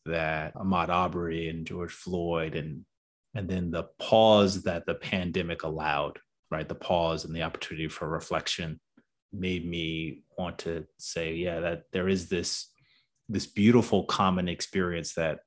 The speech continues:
all people with dyslexia can have that cuts across all these different kind of economic levels and race and what have you.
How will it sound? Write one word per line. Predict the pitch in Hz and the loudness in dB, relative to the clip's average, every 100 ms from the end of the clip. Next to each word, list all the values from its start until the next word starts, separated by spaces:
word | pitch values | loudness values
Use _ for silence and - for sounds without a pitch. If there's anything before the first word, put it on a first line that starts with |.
| - | 2
all | 95 87 87 | 4 4 0
people | - 95 85 | -4 -2 -2
with | 80 | -2
dyslexia | 87 90 82 - 78 | -4 -4 -2 -4 -4
can | 87 | -4
have | 80 87 85 82 82 | -4 0 2 4 0
that | 78 82 - | -2 -4 0
cuts | 110 - | 0 0
across | - 92 85 - | -2 0 2 2
all | 82 | 0
these | 85 82 | -2 -6
different | 87 - - | -6 -6 -6
kind | 90 85 | -4 -2
of | 82 78 - - - - - _ - - | -4 -6 -12 -20 -20 -20 -20 _ -20 -4
economic | 117 110 95 90 87 87 | -2 0 2 2 0 0
levels | 85 80 82 80 | -2 -2 -4 -6
and | 85 82 | -8 -4
race | 85 85 85 - - | -2 -2 -2 -4 -6
and | 82 | -6
what | 78 | -6
have | - 87 82 | 0 0 0
you. | 69 - | -2 -10